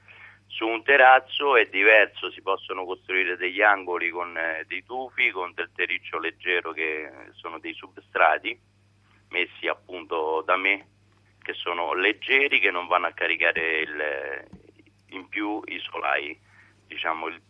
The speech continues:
il palazzo che sia. E lì si fa una cultura un po' più, eh, un po' più sbarazzina, nel senso ci divertiamo un po' di più perché abbiamo più metretu-,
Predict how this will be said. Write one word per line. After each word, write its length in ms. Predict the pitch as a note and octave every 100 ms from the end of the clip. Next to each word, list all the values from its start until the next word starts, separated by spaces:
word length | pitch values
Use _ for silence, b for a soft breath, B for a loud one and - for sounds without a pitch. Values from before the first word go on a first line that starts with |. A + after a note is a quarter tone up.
| -
il 160 | - _
palazzo 560 | E2 E2 E2+ - D#2 -
che 140 | D#2 -
sia. 260 | - C#2 B1+ _ b b b b b b _ _ _
E 100 | C3+
lì 220 | B2 C3+ -
si 100 | A2
fa 220 | G#2+ G2+
una 240 | G2+ G2
cultura 480 | F#2 G2 - G2+ F#2
un 100 | F2
po' 200 | G2 F#2+
più, 200 | G#2 G2
eh, 800 | G2 F#2+ F2+ E2 - F2 E2+ E2+
un 160 | E2 E2+ _ _
po' 140 | F#2
più 360 | - G2 F#2 F#2+
sbarazzina, 760 | - G2 F#2 F#2+ - A#2 F#2+ E2+
nel 160 | E2+ -
senso 240 | F2+ E2 E2+
ci 160 | F2+
divertiamo 480 | F2 F2+ F2 - F2
un 100 | F2
po' 140 | F2+
di 100 | F2+
più 220 | F2+ - A2
perché 240 | D#2+ E2
abbiamo 240 | E2 F2+
più 180 | E2 G#2
metretu-, 540 | F#2 F#2 F2 F#2+ F#2